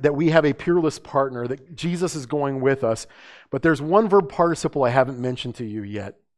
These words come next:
One other thing that augments how we make disciples, and that is going. The term go in the Great Commission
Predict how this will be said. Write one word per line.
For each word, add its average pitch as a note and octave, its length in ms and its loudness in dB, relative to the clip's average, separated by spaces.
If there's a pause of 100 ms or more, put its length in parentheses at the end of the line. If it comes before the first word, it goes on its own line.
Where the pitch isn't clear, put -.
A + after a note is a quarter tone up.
(400)
One E3 340 0
other E3+ 240 6
thing C#3 260 -4
that C#3+ 120 -8
augments A#2+ 460 0
how B2+ 140 -2
we B2+ 100 -2
make A#2 180 -4
disciples, A2 520 -6
and A2+ 60 -10
that B2+ 140 0
is A#2 240 -2 (420)
going. A2+ 480 -4 (920)
The C#3+ 80 -4
term G#3+ 340 0
go D3 420 6 (220)
in C#3 100 -2
the C3 80 -4
Great C3+ 240 2
Commission C3+ 560 -6